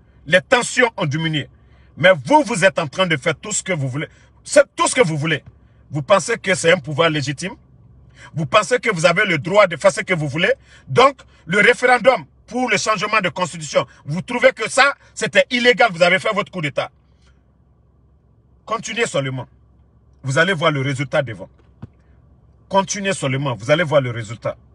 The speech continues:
Net na fola lu nyene de. Vous avez déjà planifié. Vous avez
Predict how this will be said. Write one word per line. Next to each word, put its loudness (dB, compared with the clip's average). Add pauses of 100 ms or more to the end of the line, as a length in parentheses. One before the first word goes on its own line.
(300)
Net 4
na 2
fola 0
lu -4
nyene 2
de. -6 (360)
Vous 2
avez 6
déjà 2
planifié. -2 (600)
Vous 0
avez 4